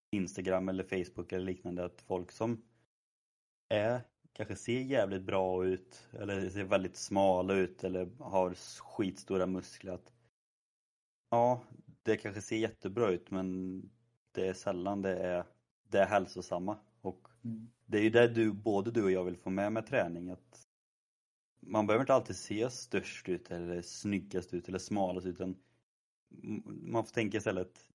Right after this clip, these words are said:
Speaker 1: "Jag vill bli så hälsosam som möjligt."
Speaker 2: Ja, men ännu en gång, verkligen det här att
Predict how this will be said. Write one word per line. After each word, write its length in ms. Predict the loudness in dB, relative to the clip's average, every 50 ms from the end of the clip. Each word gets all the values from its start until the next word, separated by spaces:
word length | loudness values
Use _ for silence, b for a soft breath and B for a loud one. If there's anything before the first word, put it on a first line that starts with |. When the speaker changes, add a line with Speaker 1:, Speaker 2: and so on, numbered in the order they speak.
| _
Speaker 1:
"Jag 240 | -10 -6 -4 -4 -4
vill 100 | -4 -6
bli 180 | -8 -8 -8 -8
så 100 | -8 -2
hälsosam 540 | -2 -2 -2 -2 -8 -10 -2 -2 -2 -2
som 120 | -2 -6 -6
möjligt." 400 | -6 -6 -8 -10 -16 -20 -20 -20 _ _ _ _ _ _ _ _ _ _ _ _ _ _ _ _ _
Speaker 2:
Ja, 400 | _ -2 -2 0 0 -2 -4 -6 -10 _ _ _ _ _ _ _ _ _ _ _ _ _ _ _ _
men 320 | -4 -2 -2 -2 -4 -4 -4
ännu 280 | -4 -4 -4 -4 -4 -2
en 160 | -2 -2 -2
gång, 260 | -4 -6 -8 -6 -4
verkligen 420 | -4 -4 -4 -6 -12 -12 -12 -12
det 60 | -10 -10
här 200 | -10 -8 -8 -10
att 100 | -12